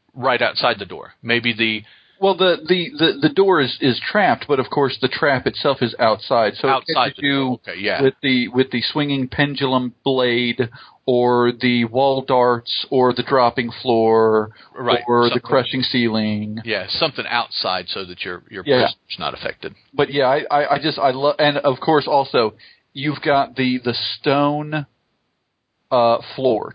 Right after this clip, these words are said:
Speaker 2: too. So, I mean, it's just, it is so quintessential dungeon. I
Speaker 1: Well,
Speaker 2: loved it.
Speaker 1: Did, did you have any doubt, though, when you saw the castle, first of all? 'Cause did, did that not look like something that you would find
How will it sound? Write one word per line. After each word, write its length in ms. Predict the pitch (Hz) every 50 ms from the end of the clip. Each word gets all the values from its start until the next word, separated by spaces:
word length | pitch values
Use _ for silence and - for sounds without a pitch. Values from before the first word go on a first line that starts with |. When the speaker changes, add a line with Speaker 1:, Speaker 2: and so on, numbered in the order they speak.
| - -
Speaker 2:
too. 240 | 135 113 101 - - -
So, 140 | - - 135
I 60 | 127
mean, 160 | 127 139 139 139
it's 180 | 135 - -
just, 160 | 139 127 -
it 180 | - 139 139 131
is 140 | 135 127 - - - - -
so 420 | 175 165 160 156 156 151 147 131 -
quintessential 1080 | - - - - 143 139 139 - 131 - - 135 123 117 - - 113 107 107 104 107 _ _ _ _ _ -
dungeon. 440 | 127 117 110 104 95 - - 90 - _ _ _ _ _ _ _ _ - - - -
I 80 | 139 135
Speaker 1:
Well, 140 | 139 143 143 135 127 123
Speaker 2:
loved 120 | 123 -
it. 220 | - - _ - - _ _ _ _ 156
Speaker 1:
Did, 180 | 151 220 208 - 160
did 200 | 147 214 202 170
you 100 | 185 175
have 220 | 196 220 214 196 196
any 200 | 196 185 151 117
doubt, 360 | 117 131 131 147 165 175 - _ -
though, 200 | 139 160 165 165
when 240 | 151 139 135 131 127
you 140 | 120 117 113
saw 380 | - - - 156 151 151 139
the 120 | 120 104 98
castle, 600 | - - - - 147 151 151 - - 175 160 - -
first 240 | 175 165 - - -
of 100 | 147 156
all? 200 | 160 160 160 -
'Cause 240 | - - 127 - -
did, 240 | 131 160 143 - 139
did 180 | 139 151 139 151
that 180 | 185 202 -
not 240 | - 165 175 - -
look 220 | 156 160 - - 156
like 180 | 156 156 - -
something 460 | - - 156 151 - - 160 151 135
that 160 | 123 - -
you 80 | - 139
would 140 | 135 123 -
find 440 | - - 143 143 139 139 139 135